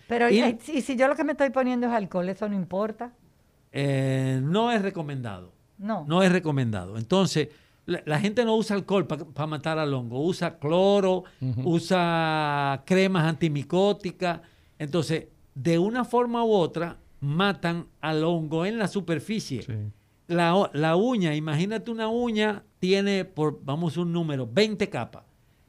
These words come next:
Speaker 2: El hongo afecta las primeras cinco capas.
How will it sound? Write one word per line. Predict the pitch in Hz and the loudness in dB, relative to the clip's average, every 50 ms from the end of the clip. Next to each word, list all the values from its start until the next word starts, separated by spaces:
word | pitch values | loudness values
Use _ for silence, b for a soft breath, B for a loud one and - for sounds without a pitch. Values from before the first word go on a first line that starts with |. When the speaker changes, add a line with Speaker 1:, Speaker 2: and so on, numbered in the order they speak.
| _ _ _ _ _ _ | _ _ _ _ _ _
Speaker 2:
El | 160 175 185 190 | 2 4 6 6
hongo | 208 226 254 254 254 220 | 4 4 4 4 4 4
afecta | 170 - - 214 208 170 - - 175 156 - - _ _ | 4 4 2 2 2 2 0 -2 -2 -2 -4 -8 _ _
las | - 151 151 160 160 156 156 151 135 - - - - - - - _ - | -2 0 2 2 4 2 2 0 -2 -4 -10 -14 -16 -20 -20 -20 _ -2
primeras | 180 175 180 175 185 202 214 214 214 185 - | 0 2 2 2 2 2 2 2 0 0 -2
cinco | - - 247 247 226 208 - 196 180 - | -4 -4 -2 -2 -2 -2 -2 -4 -4 -2
capas. | 151 131 107 - 95 - | -6 -6 -6 -8 -14 -20